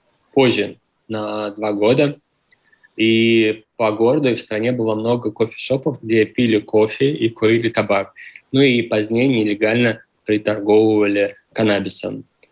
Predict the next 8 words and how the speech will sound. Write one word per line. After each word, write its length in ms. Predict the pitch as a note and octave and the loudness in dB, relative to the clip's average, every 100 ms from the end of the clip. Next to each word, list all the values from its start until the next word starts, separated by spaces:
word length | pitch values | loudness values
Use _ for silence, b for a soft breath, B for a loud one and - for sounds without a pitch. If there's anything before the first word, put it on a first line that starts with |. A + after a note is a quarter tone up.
| _ | _
И 320 | - A#2 A#2 A2+ | 0 2 4 2
когда 920 | A#2 A2 A#2 A2+ A#2 A#2 A2+ G#2+ - _ | 0 0 0 2 2 4 2 0 -6 _
парламент, 760 | A2+ A2 A2+ B2 B2 A2 G#2+ - | -6 -4 -2 -2 -2 -4 -6 -12
э, 520 | A2 G#2+ G#2+ A2 A2 G#2+ | -10 -8 -8 -8 -8 -4
реш-, 340 | A2+ - - - | -4 -4 -8 -12
хотел 500 | _ - A2 - A#2+ A2+ | _ -4 -2 2 2 2
решить, 720 | A#2 - - B2+ A#2+ B2 - | 0 -4 -4 -2 -2 -4 -6
э, 560 | A2 G#2+ G#2+ G#2 G#2 | -4 -2 -2 -4 -6